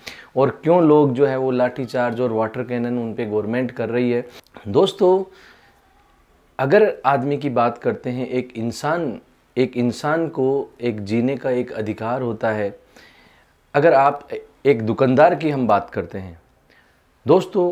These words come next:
उस दुकानदार को, आपको अगर आपके घर पे चीनी ख़त्म हो गई है और आप बोलते हो इमरजेंसी है, रात को दो बजे खोल के दुकान जो है उसको चीनी देना,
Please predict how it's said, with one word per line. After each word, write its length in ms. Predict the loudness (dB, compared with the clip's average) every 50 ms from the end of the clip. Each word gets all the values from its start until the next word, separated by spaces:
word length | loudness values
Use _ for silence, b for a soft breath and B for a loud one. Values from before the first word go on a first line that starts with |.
| -2 -6
उस 160 | -8 -8 -6 -6
दुकानदार 540 | -6 -4 0 0 0 2 2 2 2 0 0
को, 380 | -2 -2 0 0 0 -2 -6 -4 -2
आपको 540 | -2 -2 -2 -2 -6 -10 -4 -2 -2 -2 -2
अगर 360 | -2 -2 0 0 0 0 0 0
आपके 340 | -2 -2 -2 -4 -6 -6 -4
घर 180 | -4 -6 -8
पे 160 | -4 -4 -4
चीनी 320 | -4 -4 -4 -4 -4 -4 -4
ख़त्म 320 | -6 -8 -8 -6 -4 -2
हो 160 | -2 -2 -2
गई 200 | -2 -2 -2 -2
है 120 | 0 0 -2
और 140 | -2 -2 0
आप 200 | 0 0 0 0
बोलते 400 | 0 0 0 -2 -2 -2 -4 -4
हो 140 | -4 -2
इमरजेंसी 680 | -2 -2 -2 -2 -4 -2 -2 -2 -4 -4 -4 -4 -4 -2
है, 120 | -2 -2
रात 260 | -2 0 -2 -2 -4 -6
को 140 | -6 -6
दो 180 | -2 0 0 0
बजे 220 | 0 0 0 -2
खोल 260 | -2 -2 -2 -4 -4 -4
के 120 | -4 -4
दुकान 460 | -4 -4 -4 -4 -4 -2 0 0 -2
जो 140 | -2 -2 -4
है 180 | -2 -4 -4 -4
उसको 320 | -6 -6 -8 -8 -8 -8
चीनी 300 | -8 -6 -6 -6 -6 -6
देना, 320 | -6 -6 -8 -8 -10 -12